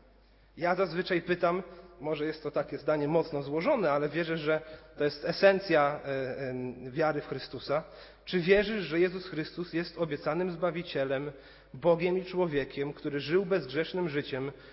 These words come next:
umarł na krzyżu za twoje grzechy, zmartwychwstał, a następnie wstąpił do nieba, skąd przyjdzie sądzić żywych i umarłych”?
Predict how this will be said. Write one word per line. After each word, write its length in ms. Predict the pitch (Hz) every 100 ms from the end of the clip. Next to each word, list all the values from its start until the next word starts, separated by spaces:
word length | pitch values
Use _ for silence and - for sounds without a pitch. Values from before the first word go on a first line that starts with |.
| - -
umarł 420 | 214 214 214 180
na 100 | 170
krzyżu 280 | - 180 190
za 140 | 175
twoje 320 | - 175 180
grzechy, 400 | 147 143 143 156
zmartwychwstał, 880 | 143 156 151 - 185 208 - 202 165
a 80 | 170
następnie 520 | 170 196 202 190 170
wstąpił 460 | - 185 190 190
do 120 | 156 151
nieba, 260 | 175 185
skąd 260 | 180 160 151
przyjdzie 340 | - 185 160
sądzić 380 | - 180 180 151
żywych 380 | 139 165 160 -
i 100 | 156
umarłych”? 580 | 160 139 120 104 -